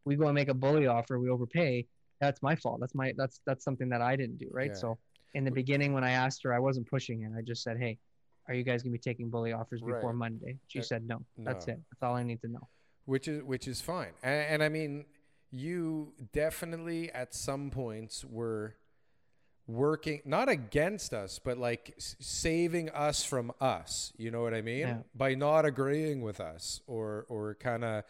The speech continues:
Speaker 2: like, like you, you said to me, um, "I don't know if you're in a position to be going around making firm offers at that price." Like, yesterday we were looking at, you were about to make an offer on, like,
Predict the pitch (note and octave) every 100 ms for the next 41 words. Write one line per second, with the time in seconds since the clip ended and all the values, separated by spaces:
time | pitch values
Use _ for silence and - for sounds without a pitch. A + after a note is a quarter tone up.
0 | - _ _ _ _ _ - A#2+ A2+ G#2+
1 | - - - _ _ _ _ _ _ _
2 | _ - - B2+ A#2 B2+ C3 D3 B2 A#2
3 | - A2+ A2 A2+ G#2+ G#2 G#2 A2 G#2+ G#2
4 | G#2 A2 _ _ _ _ _ _ _ _
5 | _ _ _ _ - F3 D4+ G4+ F#4 D#4+
6 | C#4+ B3 G3+ A3 G#3+ G#3 - D3 B2 E3+
7 | D#3+ E3 D#3+ D3 C#3+ C3 D3 C#3+ C3 B2+
8 | C3+ C3+ C3+ B2+ A2+ - D3+ C#3+ C3 A#2+
9 | C3 D#3+ B2+ A#2+ A2+ G2 - A2 F#2 F#2+
10 | B2 A#2+ C3+ G#3+ A#3+ - C4+ A3 G#3 G3
11 | F3 D#3 C#3+ B2+ - _ _ D#3+ F3 F#3
12 | E3 D#3+ _ G3 F#3 G#3+ F#3 F#3 F3+ F3
13 | E3+ E3 E3 D3 D3+ D3+ D#3+ C#3 B2+ A#2+
14 | A2+ G#2 -